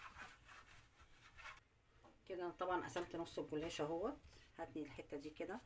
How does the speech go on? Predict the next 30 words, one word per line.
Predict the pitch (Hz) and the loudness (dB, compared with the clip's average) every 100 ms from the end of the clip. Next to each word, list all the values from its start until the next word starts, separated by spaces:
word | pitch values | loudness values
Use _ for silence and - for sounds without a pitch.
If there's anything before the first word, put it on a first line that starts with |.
| - - - - | -8 -12 -14 -12
عشان | - 156 151 | -8 -4 -2
ما، | 143 139 | -4 -4
ما، | 139 139 | -2 0
يعني | 143 143 | 2 2
ما | 143 | 2
اجريش | 139 156 170 | 2 2 2
بيه، | 156 170 | 2 4
ممكن | 175 - 160 | 4 2 0
اسرح | 165 151 - | 0 -2 -2
واجري | 165 156 147 | -2 0 0
بيه. | 165 - - - - - - - - - - | 0 -2 -4 -6 -8 -8 -14 -18 -20 -18 -10
وهاخد | 143 151 156 143 | -8 -6 -2 2
ورقه | 147 143 | 2 2
ورقه | 147 160 147 | 0 0 -2
بقى | 180 214 - - - - - - - - - - - - - - - - - - - - - - - - - - - 285 285 - - - - - - - - - - - - - | -2 -4 -6 -12 -12 -14 -18 -20 -20 -20 -20 -20 -20 -18 -18 -18 -18 -20 -18 -18 -20 -20 -20 -20 -20 -20 -16 -12 -8 -8 -10 -12 -16 -14 -14 -12 -14 -18 -20 -20 -20 -20 -14 -6
كده، | 160 | -2
ناخد | 139 143 143 | 0 0 2
ورقه | 147 139 127 | 4 4 4
ورقه | 143 135 | 4 2
بقى | 135 - | -2 -2
كده | 156 185 | -2 -2
نحطها. | - 113 - - 214 - - - - - - - - - - - | -2 -4 -4 -6 -6 -10 -16 -20 -18 -14 -12 -12 -14 -16 -16 -2
طبعًا | 165 160 147 | 2 4 4
ما | 139 143 | 2 0
هقول | 147 151 | 2 2
لكم | - | 2
بقى | 175 | 2
الزياده | 165 151 160 175 | 2 4 6 6
ديت، | 175 190 196 | 6 4 2
لو | 151 147 | 0 2